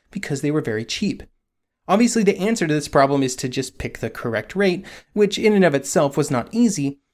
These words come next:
but there was also a tendency to make the rate decision with considerations beyond strict economic decision-making. There was a prestige associated with having a strong currency, which was one of the reasons that the British would overvalue.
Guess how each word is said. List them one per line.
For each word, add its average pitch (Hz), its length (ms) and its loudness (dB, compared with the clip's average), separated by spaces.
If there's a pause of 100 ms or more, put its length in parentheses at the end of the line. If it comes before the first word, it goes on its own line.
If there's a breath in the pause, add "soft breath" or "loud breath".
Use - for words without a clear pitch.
(260)
but 185 120 2
there 214 80 6
was 220 140 2
also 294 260 2
a 254 80 2
tendency 185 580 0
to 180 260 -2
make 170 340 -2
the 196 120 2
rate 151 220 -2
decision 143 580 -2
with 147 240 -4
considerations 202 800 -2
beyond 156 540 0 (300)
strict - 480 -2 (100)
economic 139 680 -4 (120)
decision-making. 139 840 -4 (540)
There 208 100 8
was 214 200 4
a 196 80 2
prestige 202 760 0
associated 160 600 -2
with 151 160 -8
having 160 400 -2
a 160 80 -4
strong 131 400 -4
currency, - 600 -4 (220)
which 170 160 -4
was 165 80 0
one 196 120 2
of 208 60 2
the 190 80 0
reasons 165 420 -2
that 147 120 -2
the 143 80 0
British 170 380 0
would 143 180 0
overvalue. 139 800 0